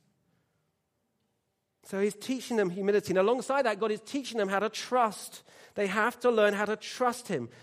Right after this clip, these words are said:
And the reason they have to learn how to trust him is because they're not sure if they can.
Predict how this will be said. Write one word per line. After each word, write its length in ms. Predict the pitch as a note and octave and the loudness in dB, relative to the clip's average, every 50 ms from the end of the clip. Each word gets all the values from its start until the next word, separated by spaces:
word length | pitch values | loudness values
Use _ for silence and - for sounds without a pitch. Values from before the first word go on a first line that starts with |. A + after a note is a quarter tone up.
| - - - | -20 -10 -4
And 120 | F3+ G3 | 0 2
the 80 | G3 F#3 | 2 2
reason 340 | F#3 A3+ C#4+ D#4 C4+ D4 C#4+ | 2 2 2 2 2 4 4
they 120 | C4+ B3 | 4 4
have 220 | A3 B3 C4+ C4 | 4 2 0 0
to 100 | - A3 | 0 0
learn 260 | G#3 G#3 B3 B3+ A#3+ A3 | 0 2 2 2 2 2
how 80 | G#3+ | 0
to 100 | G3+ G3+ | -2 -2
trust 260 | - - C4 B3+ - | -4 -4 -4 -4 -4
him 100 | F#3+ E3 - - - - | -6 -12 -14 -12 -8 -6
is 140 | A#3+ A3 | -6 -4
because 240 | B3 A#3 - C#4 B3+ | -4 -2 -2 2 4
they're 140 | A#3 C4 B3+ | 6 6 6
not 240 | B3+ C4+ C#4+ A#3+ G3 | 6 6 4 2 0
sure 220 | - - C#4+ B3+ | 0 2 4 4
if 80 | A#3 - | 4 4
they 100 | A3 G#3 | 2 -2
can. 560 | - - G3+ B3 C4 A#3 D#3+ A2+ F#2+ F2 | -2 -4 -2 0 2 2 2 2 -2 -8